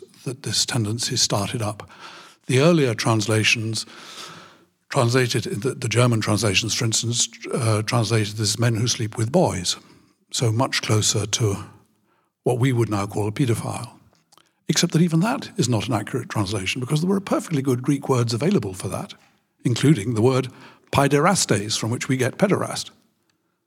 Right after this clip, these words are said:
which was not a disapproved thing in that time. So if Saint Paul had wanted to, uh, <laughs> diss pederasts, he could have, but he didn't.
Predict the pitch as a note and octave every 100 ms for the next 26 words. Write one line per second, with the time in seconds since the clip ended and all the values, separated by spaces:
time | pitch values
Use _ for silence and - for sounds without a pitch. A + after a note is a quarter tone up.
0 | _ _ _ _ C#3+ C#3 A2 B2 F#3 C#3+
1 | A#2 G#2+ A2+ A2 F#2+ - - F#2+ F#2 -
2 | _ _ - G2 G2+ - A2 F#2+ - _
3 | _ _ _ _ - B2+ - - - F3+
4 | E3 D3+ B2+ G2+ B2 F3 G#3 - - G2
5 | G#2 - _ C#4 D#4+ - - - - -
6 | - - - - - - F4 A#2 C3+ -
7 | - - - - _ _ _ _ _ _
8 | B2+ A#2+ G2+ C3+ D3 - - - _ _
9 | _ _ _ _ _ _ _ - E3 -
10 | - - - - - _ _ _ _ _
11 | _ _ _ _ _ D#3 A3 E4 - A2+